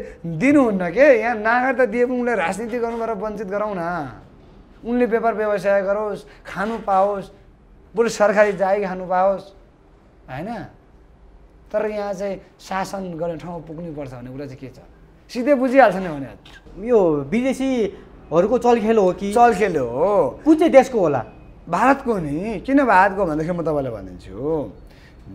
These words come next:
Speaker 1: नेपालमा सबैभन्दा अहिले विश्वमा सबैभन्दा बढी राष्ट्र भनेको क्रिस्चियन राज्य छ,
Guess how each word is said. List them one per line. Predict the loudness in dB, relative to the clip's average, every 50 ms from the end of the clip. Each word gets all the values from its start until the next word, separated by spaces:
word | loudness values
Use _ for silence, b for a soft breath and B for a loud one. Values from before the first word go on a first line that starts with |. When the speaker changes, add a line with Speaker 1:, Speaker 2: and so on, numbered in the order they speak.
| -12 -8
Speaker 1:
नेपालमा | -6 -6 -6 -2 2 4 6 6 6 4 2 -2 -6 -6 -8 -8 -10 -10 -12 -16 -20 b b b b b -14 -8
सबैभन्दा | -2 2 4 4 4 4 4 4 2 2 0 0 0 0 0
अहिले | 0 -2 -4 -6
विश्वमा | -8 -8 -10 -10 -10 -10 -10 -10 -10 -10 -10 -12 -16 b b b -4
सबैभन्दा | -2 0 0 0 0 -2 -2 -4 -4
बढी | -2 -2 -2 0 -2
राष्ट्र | -2 -4 -4 -8 -8 -10 -8
भनेको | -8 -8 -10 -10 -12 -12 -12 -14 -14
क्रिस्चियन | -16 -16 -18 -16 -16 -14 -14
राज्य | -14 -14 -14 -16 -18
छ, | -20 -20